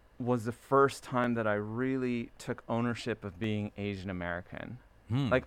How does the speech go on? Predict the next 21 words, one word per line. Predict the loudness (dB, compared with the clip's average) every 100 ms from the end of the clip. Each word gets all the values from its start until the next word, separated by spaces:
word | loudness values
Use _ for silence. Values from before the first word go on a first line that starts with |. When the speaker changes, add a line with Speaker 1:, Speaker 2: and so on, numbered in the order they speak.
| 0
Speaker 1:
I | 2
didn't | 4 4 2 0
realize | 0 2 2 2 0 -2 -4
how | -4 0 2 0 -2 -4 -10 -20 -10
culturally | -4 -4 -4 -4 -2 0 0 -2 -6 -20 -20 -20 -20 -14
white | 0 4 4 2 -2 -8 -4
and | -2
Americanized | 2 2 0 -2 -2 0 -2 -4 -8 -6
and | -6 -4
how, | -4 -2 0 -2 -4 -10 -20 -20 -20 -20 -14 -4
um, | 0 0 0 -4 -8 -12 -18 -20 -20 -20 -4
I | -2
really | -2 -2 0 0 0
was | 0 0
not | 0 0 0
in | -4
touch | -2 -2 -2
with | -4
my | -2 -2 -4 -10 -2
culture. | -2 0 -2
And, | -2